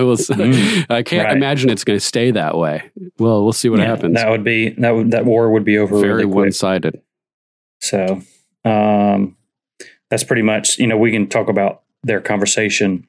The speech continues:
Speaker 2: Rhaenys and Corlys' conversation, you know, it,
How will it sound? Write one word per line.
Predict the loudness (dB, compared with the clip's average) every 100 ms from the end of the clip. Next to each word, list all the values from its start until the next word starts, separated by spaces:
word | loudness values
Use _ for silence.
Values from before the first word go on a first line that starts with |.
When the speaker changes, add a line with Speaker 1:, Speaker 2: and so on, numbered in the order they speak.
| -2
Speaker 2:
Rhaenys | 0 2 0 0
and | -2 -4 -10 _ _ _ _ -20 _
Corlys' | -2 0 2 0 -4
conversation, | -4 -2 0 -2 -2 -2 -4 -4
you | -4
know, | 0 0 0
it, | 0 -2